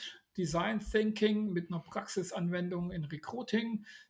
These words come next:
Wir haben, äh, zwei, äh, Dortmunder Jungs da, die eine V-R-Brille dabei haben, die Robin und ich mit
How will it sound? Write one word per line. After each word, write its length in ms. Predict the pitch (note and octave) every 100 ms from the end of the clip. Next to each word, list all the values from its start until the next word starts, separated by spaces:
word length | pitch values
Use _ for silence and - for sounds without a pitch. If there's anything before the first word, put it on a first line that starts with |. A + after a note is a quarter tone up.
| -
Wir 140 | D#3
haben, 560 | C#3+ E3+ F3+ F3+ F3+ -
äh, 760 | E3+ E3+ E3+ E3 E3+ E3+ E3+ E3+
zwei, 440 | - F3 E3+ F3
äh, 760 | E3+ F3 E3+ E3+ E3 E3 - -
Dortmunder 600 | C#3+ F3+ - - E3 E3
Jungs 380 | E3+ E3+ A3+ -
da, 340 | F3+ F3 F#3 F3+
die 140 | F3
eine 200 | E3+ D#3+
V-R-Brille 640 | D#3+ F3 - - F#3 F3
dabei 340 | D#3+ D#3 F3 D#3+
haben, 300 | F3 E3+ D#3
die 80 | D3
Robin 340 | E3+ F3 E3+
und 160 | - G#3+
ich 240 | F3+ -
mit 180 | E3